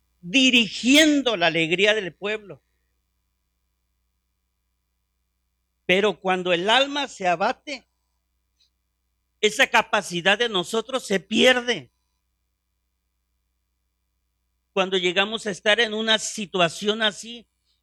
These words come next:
lo principal será siempre la manera en cómo tú y yo enfrentemos una situación.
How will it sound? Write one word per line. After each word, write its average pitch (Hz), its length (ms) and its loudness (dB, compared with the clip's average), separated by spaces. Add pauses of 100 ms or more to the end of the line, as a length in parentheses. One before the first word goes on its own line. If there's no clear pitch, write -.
(140)
lo 180 260 -2
principal 202 840 -4 (840)
será 185 320 2
siempre 196 480 -8
la 170 160 0
manera 208 600 -4 (800)
en 147 220 -12
cómo 226 420 -10
tú 254 340 -14
y 170 240 -18
yo 240 380 -4 (1000)
enfrentemos 190 1080 0
una 190 200 -8
situación. 147 720 -20